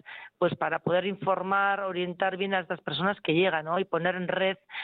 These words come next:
con el resto de servicios de nuestra comunidad, ¿no? Para que en el, el mínimo tiempo, estén el mínimo tiempo posible con nosotras, porque eso quiere decir que han encontrado, se han in-, han encontrado otro recurso, eh, más estable.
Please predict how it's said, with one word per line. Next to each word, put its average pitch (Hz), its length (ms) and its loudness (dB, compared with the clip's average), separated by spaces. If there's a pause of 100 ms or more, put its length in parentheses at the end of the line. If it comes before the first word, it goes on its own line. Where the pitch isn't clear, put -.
(120)
con 185 120 0
el 156 60 -2
resto 180 220 -2
de 185 40 2
servicios 180 420 0
de 180 60 0
nuestra 165 260 -2
comunidad, 160 680 2
¿no? 170 220 0
Para 160 160 -2
que 165 280 0 (380)
en 185 140 4
el, 170 180 0 (560)
el 202 140 2
mínimo 220 420 4
tiempo, 233 540 0
estén 220 160 0
el 226 80 0
mínimo 233 260 2
tiempo 208 220 0
posible 202 380 0
con 190 120 0
nosotras, 247 600 0 (320)
porque 175 160 -2
eso 196 140 0
quiere 208 360 4
decir 220 380 0
que 180 180 2
han 180 140 0
encontrado, 190 640 0
se 190 100 -4
han 185 140 -4
in-, 190 300 -2 (480)
han - 160 2
encontrado 190 440 0
otro 185 280 -2
recurso, 202 640 0 (360)
eh, 185 160 4
más 180 220 0
estable. 208 800 0